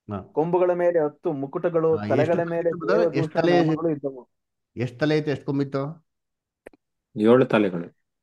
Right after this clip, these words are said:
Speaker 1: ಇರಿ, ವರುಣ್ ಬ್ರದರ್, ಎಷ್ಟು ತಲೆ ಐತೆ? ಎಷ್ಟು ಕೊಂಬಿತ್ತು?
Speaker 2: ಏಳು ತಲೆ, ಹತ್ತು ಕೊಂಬು.
Speaker 1: ಹಾ, very good. ನಿಧಾನವಾಗಿ ಓದಿ. ಆ, ಮುಂದಕ್ಕೆ ಓದಿ. ಹೆಂಗೆ? ನೆಕ್ಸ್ಟ್.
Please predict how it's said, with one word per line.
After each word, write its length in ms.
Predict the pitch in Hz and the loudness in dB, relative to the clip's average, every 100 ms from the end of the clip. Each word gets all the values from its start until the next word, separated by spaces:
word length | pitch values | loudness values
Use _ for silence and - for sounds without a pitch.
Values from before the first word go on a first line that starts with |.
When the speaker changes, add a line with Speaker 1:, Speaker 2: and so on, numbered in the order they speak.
| _ _ 117 | _ _ -6
Speaker 1:
ಇರಿ, 260 | 120 98 | -4 -4
ವರುಣ್ 300 | 98 120 143 | -4 -2 0
ಬ್ರದರ್, 160 | 147 123 | 0 -2
ಎಷ್ಟು 180 | 120 127 | -4 -6
ತಲೆ 160 | 135 | -4
ಐತೆ? 140 | 139 120 | -4 -6
ಎಷ್ಟು 140 | 117 | -6
ಕೊಂಬಿತ್ತು? 540 | 117 113 98 78 - _ _ _ _ _ _ _ _ _ 131 | -4 -4 -6 -16 -20 _ _ _ _ _ _ _ _ _ 2
Speaker 2:
ಏಳು 240 | 160 180 | 4 4
ತಲೆ, 280 | 170 160 196 | 2 0 0
ಹತ್ತು 240 | 147 170 | -2 -6
ಕೊಂಬು. 560 | 151 139 120 - - _ _ - | -6 -6 -8 -10 -18 _ _ -12
Speaker 1:
ಹಾ, 500 | 92 107 110 98 90 | -4 -2 -2 -4 -6
very 180 | 101 120 | -4 -2
good. 240 | 110 90 98 | -2 -4 -4
ನಿಧಾನವಾಗಿ 400 | 113 135 135 120 | -4 -2 -4 -4
ಓದಿ. 380 | 107 87 - - | -6 -8 -14 -12
ಆ, 60 | 110 | -4
ಮುಂದಕ್ಕೆ 320 | 117 143 143 | -2 -2 -2
ಓದಿ. 100 | 135 | -4
ಹೆಂಗೆ? 200 | 131 143 | -4 -6
ನೆಕ್ಸ್ಟ್. 360 | 139 117 120 | -8 -10 -6